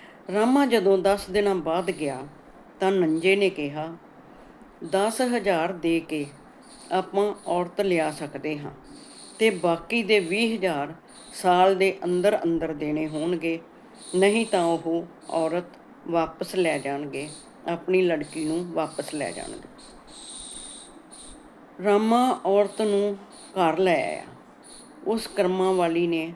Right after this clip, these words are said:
ਆਉਂਦੀ ਨੇ ਹੀ ਘਰ ਸੰਭਾਲ ਲਿਆ ਤੇ ਬਾਹਰ ਅੰਦਰ ਨੰਜੇ ਨਾਲ ਵੀ ਕੰਮ ਕਰਾਉਣ ਲੱਗੀ। ਰਾਮੇ ਦੇ ਘਰ ਵਿੱਚ ਸਾਲ ਬਾਅਦ ਲੜਕੇ ਨੇ ਜਨਮ ਲਿਆ।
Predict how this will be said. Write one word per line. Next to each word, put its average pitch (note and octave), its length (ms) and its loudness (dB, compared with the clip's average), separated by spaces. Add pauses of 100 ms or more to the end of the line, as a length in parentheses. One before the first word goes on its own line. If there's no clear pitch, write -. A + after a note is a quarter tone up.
(460)
ਆਉਂਦੀ F#3+ 320 0
ਨੇ G#3 120 4
ਹੀ E3+ 200 4
ਘਰ E3 320 -4
ਸੰਭਾਲ E3 540 -2
ਲਿਆ D3+ 260 -4 (500)
ਤੇ G#3 220 6 (120)
ਬਾਹਰ F3 520 0
ਅੰਦਰ E3+ 300 -2
ਨੰਜੇ E3+ 440 2
ਨਾਲ E3 280 0
ਵੀ D#3+ 220 -6 (180)
ਕੰਮ D#3 240 -2
ਕਰਾਉਣ C#3+ 420 -6
ਲੱਗੀ। - 280 -14 (1080)
ਰਾਮੇ G#3 380 2
ਦੇ A#3 120 4
ਘਰ F#3 340 -2
ਵਿੱਚ E3 300 -2 (100)
ਸਾਲ E3 400 -2
ਬਾਅਦ E3 360 -2 (760)
ਲੜਕੇ F3+ 380 2
ਨੇ F#3+ 160 6
ਜਨਮ D3 320 -2
ਲਿਆ। C#3 220 -6